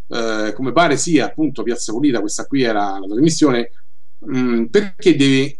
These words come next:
in modo insistente e subdolo proporre questo trito moralismo ipocrita. Ovviamente, se di critica si può parlare, la inviamo ovviamente alla, alla autrice, alla, alla giornalista che, che, che è autrice del servizio in qualche modo.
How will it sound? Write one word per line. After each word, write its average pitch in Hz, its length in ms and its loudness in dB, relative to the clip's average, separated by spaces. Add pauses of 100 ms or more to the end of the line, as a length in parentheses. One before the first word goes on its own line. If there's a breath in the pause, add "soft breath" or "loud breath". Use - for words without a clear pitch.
(240)
in 143 100 4
modo 170 200 4
insistente 139 720 0
e 123 40 2
subdolo 139 400 0
proporre 131 500 2
questo 127 320 2
trito 151 440 2
moralismo 127 960 0
ipocrita. 107 720 -4 (560 soft breath)
Ovviamente, 170 640 4
se 151 180 2
di 143 220 0
critica 165 260 4
si 135 120 -4
può 147 140 4
parlare, 147 600 2
la 143 140 0
inviamo 135 440 0
ovviamente 127 540 -2
alla, 120 760 -2
alla 110 400 0 (300)
autrice, 120 520 4
alla, 107 180 -2
alla 101 880 -6
giornalista 120 600 2
che, 101 160 -6
che, 110 220 -2
che 110 140 0
è - 20 2
autrice 107 400 0
del 104 100 0
servizio 107 520 -2
in 92 60 -8
qualche 101 220 -2
modo. 95 360 -2